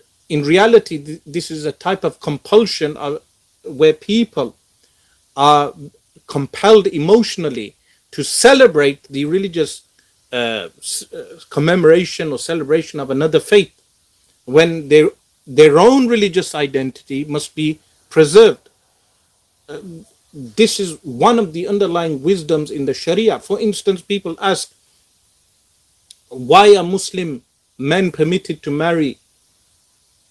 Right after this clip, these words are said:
mm, women from the Ahlul Kitab, Jews and Christians, and the Muslim women are not permitted to marry men from the Ahlul Kitab?"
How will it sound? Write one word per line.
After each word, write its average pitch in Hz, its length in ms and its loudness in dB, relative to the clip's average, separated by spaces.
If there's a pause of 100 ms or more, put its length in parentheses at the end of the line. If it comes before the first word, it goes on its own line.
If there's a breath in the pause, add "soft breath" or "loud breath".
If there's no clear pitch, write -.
(360)
mm, 135 300 -6 (640)
women 160 460 -2
from 135 220 -4
the 143 140 -8
Ahlul 143 360 -6
Kitab, 135 520 -4
Jews 135 220 -6
and 117 100 -6
Christians, 143 680 -10 (800)
and 135 300 -2
the 131 180 -2
Muslim 160 320 -6
women 170 300 -2
are 143 200 -4
not 170 180 -10
permitted 147 480 -10
to 135 100 -12
marry 143 320 -4
men 131 420 -4 (500)
from 127 260 -6
the 143 120 -8
Ahlul 127 380 -10
Kitab?" 127 480 -4